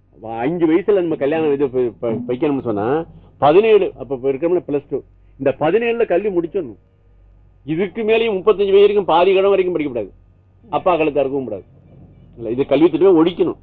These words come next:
சுத்தமா. பனிரெண்டு ஆண்டுகளுக்குள்ள கல்வி முடிச்சிடணும். ஆகவே, அது போல நம்முடைய உக்கரன் அருமையாக பயின்றாராம்.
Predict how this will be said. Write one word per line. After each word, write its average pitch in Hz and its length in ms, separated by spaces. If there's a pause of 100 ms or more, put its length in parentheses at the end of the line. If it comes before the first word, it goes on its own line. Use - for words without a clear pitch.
(140)
சுத்தமா. 113 420 (680)
பனிரெண்டு 226 540
ஆண்டுகளுக்குள்ள 202 600
கல்வி 156 180
முடிச்சிடணும். 113 440 (1000)
ஆகவே, 120 360
அது 120 280
போல 117 180
நம்முடைய 113 440 (100)
உக்கரன் 139 420
அருமையாக 120 640
பயின்றாராம். 110 560